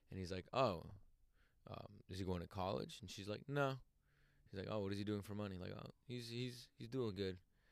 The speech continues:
And he's like, "Aren't you, are you worried?" And I'm like,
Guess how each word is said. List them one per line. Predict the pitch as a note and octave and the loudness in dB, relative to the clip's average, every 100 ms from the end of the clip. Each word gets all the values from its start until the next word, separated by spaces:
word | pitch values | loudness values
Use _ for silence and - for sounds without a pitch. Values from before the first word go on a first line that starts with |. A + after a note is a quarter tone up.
| - - | -20 -4
And | G#2 | 2
he's | G#2 | 2
like, | - - _ _ _ _ D#3 | 0 -10 _ _ _ _ -6
"Aren't | G2 - | -6 -4
you, | - F#2+ | -4 -4
are | - G2+ | -2 0
you | G2 | 2
worried?" | F2+ F#2+ C#3+ E3 - - - - - - - | 4 4 4 2 -8 -18 -20 -20 -20 -18 -6
And | F#2+ | -4
I'm | F#2+ | -2
like, | F#2+ F2 F2 | -2 -2 -6